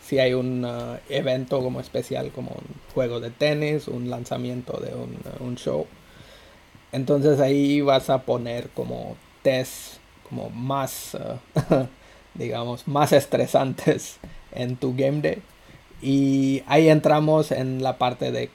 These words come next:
chaos testing, que es, eh, causar caos en tu sistema, eh, durante el game day.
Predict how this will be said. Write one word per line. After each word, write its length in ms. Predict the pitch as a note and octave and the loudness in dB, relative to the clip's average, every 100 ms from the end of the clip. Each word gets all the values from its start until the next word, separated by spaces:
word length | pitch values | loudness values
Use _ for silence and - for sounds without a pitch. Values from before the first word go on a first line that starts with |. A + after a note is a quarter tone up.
| _ | _
chaos 400 | - E3 E3+ D3+ | 2 8 8 8
testing, 520 | - C#3+ - D3 D3 E3+ - | 4 2 4 -4 -2 -8 -6
que 440 | C3 B2 B2 A#2 - | -2 0 -2 -6 -6
es, 400 | B2 - - - | -8 -8 -12 -6
eh, 240 | - - - _ - | -6 -6 -10 _ 4
causar 540 | C3+ C#3 C#3 C3+ C3 - - | 4 6 6 6 2 -8 4
caos 460 | D3+ D#3+ D#3+ E3+ | 10 12 12 8
en 180 | - B2+ | -2 -4
tu 120 | C3 | -2
sistema, 680 | C3+ C3+ - D3+ D3+ D3 F3 - _ - - - - _ - | -2 -2 0 0 0 0 -4 -12 _ -20 -20 -20 -20 _ -14
eh, 480 | - A#2 A#2 A#2 A2+ - | -8 -6 -6 -6 -8 -4
durante 960 | C#3 D3+ D3+ D#3 D#3 D#3 D3+ D3 D3 C#3 - | 4 6 8 6 4 2 2 2 -2 -10 -14
el 380 | - A#2+ A#2+ B2+ | -8 -6 -4 0
game 260 | D3+ D#3 D#3+ | 2 2 0
day. 240 | E3 G3 | -2 -4